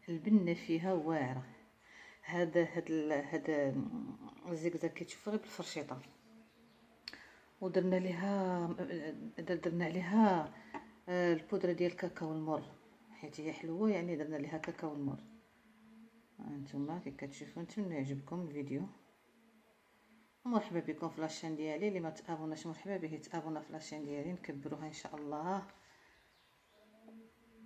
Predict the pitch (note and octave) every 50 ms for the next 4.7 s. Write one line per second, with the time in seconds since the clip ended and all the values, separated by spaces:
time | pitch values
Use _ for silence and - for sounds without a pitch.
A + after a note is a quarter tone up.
0 | - A3+ B3 A#3+ G#3+ F#3 F3+ F3 - - F#3 E3+ E3 E3 D#3+ D#3 D#3 - - D#3+
1 | D#3 D#3 D#3+ E3+ F#3 F#3+ F#3 - - - - - - - - - - F#3+ F#3 F3
2 | E3 D#3 D#3+ D#3 - E3 D#3 D3 C#3+ C#3+ - - - F#3+ F3+ F3 - - - F#3+
3 | F3 E3 D#3 C#3 - D#3+ D#3 D3+ D3+ D#3 D3+ D3+ D3+ D3+ - - D#3 D#3 D3 D3
4 | C#3+ D3+ C#3+ D#3 D3 D3+ D3 C#3+ C#3 - - - D3 F3